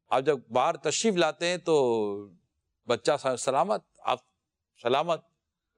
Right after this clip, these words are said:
تو مطلب آپ یہ کہتے ہوئے مجھے یاد آیا، اللہ سے دعا کرتے ہوئے گئے کہ اس آگ کو اس طرح ٹھنڈا اور گلزار کر دے جیسے ابراہیم علیہ السلام پر کیا تھا۔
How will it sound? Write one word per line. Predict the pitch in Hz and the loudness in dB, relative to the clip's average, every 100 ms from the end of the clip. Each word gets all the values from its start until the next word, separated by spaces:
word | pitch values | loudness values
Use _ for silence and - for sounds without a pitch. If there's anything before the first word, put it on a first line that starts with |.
| _ _ _ _ _ - | _ _ _ _ _ 0
تو | 113 110 107 104 101 98 95 | 2 4 2 0 -2 -4 -8
مطلب | - 127 151 139 | -6 -2 -2 0
آپ | 131 175 | 0 0
یہ | 196 | -2
کہتے | - 175 180 220 | -2 -4 0 0
ہوئے | 208 | 0
مجھے | 175 165 | -2 0
یاد | 147 139 | 2 2
آیا، | 151 151 139 123 | 2 2 0 -2
اللہ | 120 131 156 | -2 0 0
سے | 156 | 0
دعا | 127 139 165 | 0 0 0
کرتے | 156 143 | -4 0
ہوئے | 143 131 120 | 2 2 2
گئے | 139 165 | 0 0
کہ | 151 | -2
اس | 151 - | -4 -2
آگ | - 131 | 0 0
کو | 147 - 165 170 170 - _ _ - | 0 0 2 2 0 -8 _ _ -4
اس | 165 - | -4 0
طرح | 143 160 180 | 2 2 0
ٹھنڈا | - 131 135 147 | -2 -6 -2 2
اور | 170 | 2
گلزار | 135 131 120 143 170 | 2 0 2 2 2
کر | 156 151 | 0 -2
دے | |
جیسے | 175 170 170 | 0 0 0
ابراہیم | 135 123 165 165 | 0 0 0 -2
علیہ | 147 | -2
السلام | 135 123 117 | -4 -2 -2
پر | 117 107 | -2 -6
کیا | 101 95 | -4 -6
تھا۔ | - | -6